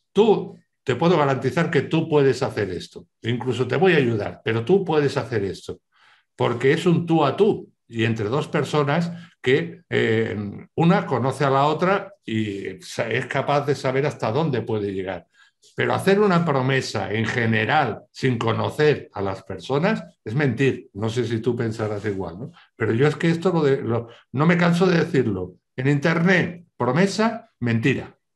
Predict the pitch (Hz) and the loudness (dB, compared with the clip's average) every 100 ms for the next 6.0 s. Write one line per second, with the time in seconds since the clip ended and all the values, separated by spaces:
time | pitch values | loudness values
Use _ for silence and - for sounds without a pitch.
0 | _ _ _ - 123 156 226 247 262 254 | _ _ _ -6 0 4 2 2 0 -2
1 | - _ - - 135 120 113 92 85 85 | -8 _ -6 -2 -2 0 -2 -2 -8 -12
2 | - _ - - - 107 113 101 120 90 | -16 _ -20 -18 -10 -6 -6 -4 -4 -4
3 | 85 _ _ - 95 123 117 165 175 190 | -10 _ _ -14 -4 -2 0 4 4 6
4 | 185 175 151 143 147 120 - _ - 139 | 4 4 2 2 0 0 -6 _ 0 2
5 | 139 165 131 95 - 120 220 240 - | 2 2 0 -4 -6 2 2 2 -8